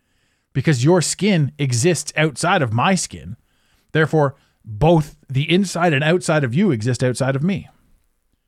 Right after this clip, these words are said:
But really, we're kinda all in the same thing. Now, that's a whole other conversation podcast altogether. We could get existential on that one. But what I am saying in this short episode for today is that the world is collapsing,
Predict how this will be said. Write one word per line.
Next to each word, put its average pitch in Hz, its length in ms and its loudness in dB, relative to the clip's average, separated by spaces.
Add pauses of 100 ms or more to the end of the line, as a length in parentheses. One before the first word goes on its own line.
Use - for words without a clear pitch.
(1120)
But 95 140 -8
really, 117 320 0
we're 101 160 -4
kinda 123 300 -2
all 127 260 2
in 131 60 2
the 123 60 0
same 147 280 0
thing. 160 280 -2
Now, 120 220 -2
that's 143 220 0
a 139 60 0
whole 160 180 4
other 143 140 2
conversation 135 600 0
podcast 131 500 -2
altogether. 113 520 -4 (560)
We 160 140 0
could 131 100 -2
get 135 120 0
existential 131 560 0
on 120 100 2
that 135 200 0
one. 98 200 -6 (340)
But 180 140 -2
what 240 140 4
I 254 80 6
am 294 200 2
saying 254 280 2
in 220 80 4
this 214 240 0 (200)
short 254 400 2
episode 185 480 0
for 160 140 -4
today 139 380 0
is 131 160 -2
that 139 240 -4 (1000)
the 135 200 -2
world 247 340 2
is 262 80 -4
collapsing, 214 680 -2